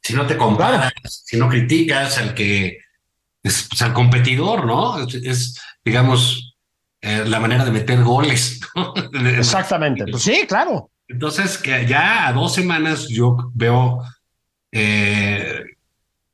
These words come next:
Speaker 1: sí, que en las encuestas que Claudia está muy firme, mm,
Speaker 2: Así es.
Speaker 1: muy por arriba de Marcelo.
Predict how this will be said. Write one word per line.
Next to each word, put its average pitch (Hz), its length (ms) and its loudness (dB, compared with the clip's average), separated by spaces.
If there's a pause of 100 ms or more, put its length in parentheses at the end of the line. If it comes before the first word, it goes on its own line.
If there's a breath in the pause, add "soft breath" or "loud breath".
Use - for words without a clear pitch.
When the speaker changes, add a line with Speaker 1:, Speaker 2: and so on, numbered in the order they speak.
(220)
Speaker 1:
sí, - 260 -2
que 110 100 0
en 104 100 2
las 101 160 2
encuestas 123 340 2
que - 140 -2
Claudia 127 280 0
está 123 200 0
muy 123 260 4
firme, 156 760 0
mm, 92 500 0
Speaker 2:
Así 85 140 -4
es. 101 120 -2
Speaker 1:
muy 113 80 -4
por - 100 -4 (100)
arriba 147 200 2
de 147 60 0
Marcelo. 156 520 -2